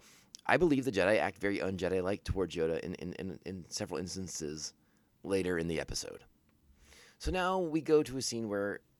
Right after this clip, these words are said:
Yoda will, will, is outside at the Jedi tree, this little area that we were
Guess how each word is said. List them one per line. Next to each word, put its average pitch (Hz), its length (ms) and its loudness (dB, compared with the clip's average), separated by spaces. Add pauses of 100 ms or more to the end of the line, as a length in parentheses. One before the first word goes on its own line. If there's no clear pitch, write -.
(200)
Yoda 104 340 2
will, 98 320 2 (140)
will, 90 320 -2 (120)
is 92 140 -6
outside 87 600 0 (580)
at 85 180 -6
the - 60 -18
Jedi 78 320 -8
tree, 123 560 -6 (560)
this 78 180 -14
little 80 160 -6
area 90 140 0
that 90 100 0
we 87 160 -8 (160)
were 90 140 -6